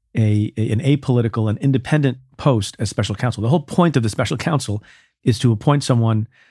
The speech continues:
because there is a, an existing conflict of interest within an administration or within a particular case. And to appoint Sidney Powell, who seems to be a confidant who has the ear of the president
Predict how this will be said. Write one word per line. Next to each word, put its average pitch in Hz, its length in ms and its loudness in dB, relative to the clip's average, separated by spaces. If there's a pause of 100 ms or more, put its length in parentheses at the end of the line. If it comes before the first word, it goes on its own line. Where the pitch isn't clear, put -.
(180)
because 120 320 2
there 123 140 4
is 110 120 0
a, 113 320 -2
an 107 140 2
existing 127 600 0 (220)
conflict 117 380 0
of 104 80 -2
interest 117 440 -2 (160)
within 120 300 2
an 113 100 2
administration 110 640 -4
or 117 140 -2
within 113 220 0
a 104 40 -2
particular 107 580 -6 (360)
case. - 460 -6 (480)
And 110 320 0 (100)
to 117 100 0
appoint 113 280 0
Sidney 113 220 0
Powell, 120 460 -2 (440)
who 120 100 -2
seems 135 320 2
to 123 80 2
be 113 120 2
a 107 40 0
confidant 117 600 0
who 117 100 -4
has 110 160 0
the 120 160 -4
ear 117 140 2
of 110 60 0
the 107 60 -4
president 113 440 -2